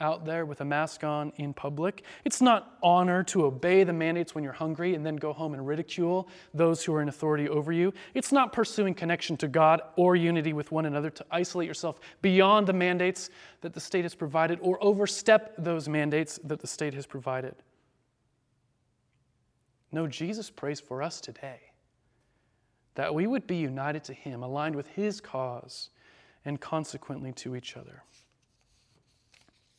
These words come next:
So what are we to do? What is, what are some strategies that we might use as spirit-empowered people, uh, to aim and strive for unity together?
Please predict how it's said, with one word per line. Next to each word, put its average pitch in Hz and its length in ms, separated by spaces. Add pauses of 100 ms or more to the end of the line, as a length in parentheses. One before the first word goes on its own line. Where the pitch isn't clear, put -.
(1400)
So - 160
what 180 180
are 226 60
we 170 100
to 135 140
do? 127 420 (800)
What 190 240
is, 196 180
what 170 300
are 226 80
some 156 220
strategies 151 1080 (260)
that 147 220
we 185 220
might 180 320
use 139 320
as 139 120
spirit-empowered 190 920
people, 147 560 (340)
uh, 127 160 (440)
to 147 180 (100)
aim 220 320
and 180 100
strive 175 480
for 160 300
unity 147 420
together? 127 540